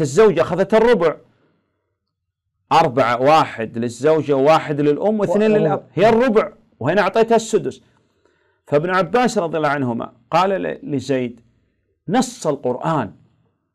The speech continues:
Speaker 1: أنها تأخذ إيش؟
Speaker 2: ثلث".
Speaker 1: ثلث. مفهوم يا شيخ؟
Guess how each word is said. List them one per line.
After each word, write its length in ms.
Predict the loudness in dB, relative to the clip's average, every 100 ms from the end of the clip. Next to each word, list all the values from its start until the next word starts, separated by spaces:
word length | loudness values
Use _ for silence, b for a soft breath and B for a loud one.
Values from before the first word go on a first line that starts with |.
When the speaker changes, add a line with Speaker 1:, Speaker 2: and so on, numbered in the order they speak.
| -4
Speaker 1:
أنها 180 | -2
تأخذ 380 | 2 0 0 -2
إيش؟ 340 | 0 0 -2 -12 _
Speaker 2:
ثلث". 280 | -14 -14 -14 _ _ _ _
Speaker 1:
ثلث. 320 | -2 -2 -4 _ _ _ _ -12
مفهوم 260 | -6 -4
يا 60 | -2
شيخ؟ 300 | 0 0